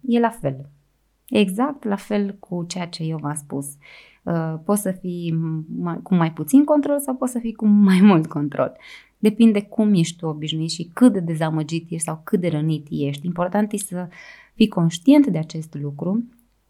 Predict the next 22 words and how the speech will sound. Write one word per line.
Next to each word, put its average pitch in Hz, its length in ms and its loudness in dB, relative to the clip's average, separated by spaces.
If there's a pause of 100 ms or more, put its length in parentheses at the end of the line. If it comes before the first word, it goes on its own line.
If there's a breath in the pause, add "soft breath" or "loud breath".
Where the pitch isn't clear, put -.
(160)
și - 180 -2
să 254 140 4
găsești 254 340 0
o - 20 4
soluție 196 640 2
sau 254 240 -2
să 254 280 -6
cauți 175 580 2
o 165 100 -2
soluție 156 760 -4 (380)
pentru 262 240 6
a 254 60 0
pune 247 600 6 (680 loud breath)
totuși 247 420 4
un 175 100 4
pic 170 260 -6
garda 143 520 -2 (300)
jos. 135 300 -2 (1160 soft breath)
Așa 254 200 4
că, 254 300 4 (680)
dragii 208 320 4
mei 139 360 -2